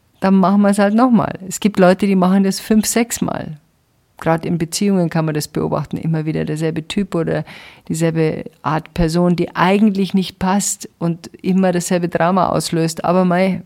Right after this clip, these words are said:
es sieht halt so gut aus und küssen kann er auch noch. <laughs> Also,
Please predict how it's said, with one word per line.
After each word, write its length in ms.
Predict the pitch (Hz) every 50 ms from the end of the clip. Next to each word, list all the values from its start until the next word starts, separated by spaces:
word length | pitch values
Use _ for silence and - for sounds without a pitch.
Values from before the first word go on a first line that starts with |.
| _ _ _
es 140 | 165 165 165
sieht 180 | 185 180 -
halt 160 | 175 175 165
so 100 | - 180
gut 260 | 170 185 190 196 196 196
aus 220 | 190 185 180 -
und 160 | 180 175 -
küssen 340 | - - 214 202 - - 196
kann 140 | - 196 196
er 160 | 190 196 214
auch 40 | 226
noch. 220 | 196 165 156 - -
<laughs> 60 | - - - - - - - - - - - - - - - - - - - - 269 - - -
Also, 160 | - - 339